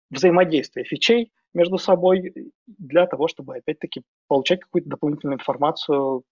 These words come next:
и получать какие-то дополнительные профиты от этих счетчиков. И совсем недавно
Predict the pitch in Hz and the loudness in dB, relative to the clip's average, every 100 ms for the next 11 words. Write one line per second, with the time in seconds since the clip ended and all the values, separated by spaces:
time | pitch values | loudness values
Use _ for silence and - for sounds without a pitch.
0 | _ 131 139 - 127 - 147 _ 147 - | _ -14 -14 -12 -12 -10 -12 _ -18 -14
1 | - 135 139 - 139 135 127 123 _ _ | -14 -14 -14 -12 -8 -6 -8 -12 _ _
2 | 135 127 - 131 - - - - - - | -2 -2 -4 -14 -8 -6 -6 -6 -10 -14
3 | _ _ _ _ _ _ - - - _ | _ _ _ _ _ _ -20 -20 -20 _
4 | _ _ _ _ _ - 196 208 190 - | _ _ _ _ _ 0 0 2 2 6
5 | 165 147 156 202 180 123 | 8 8 8 6 4 -2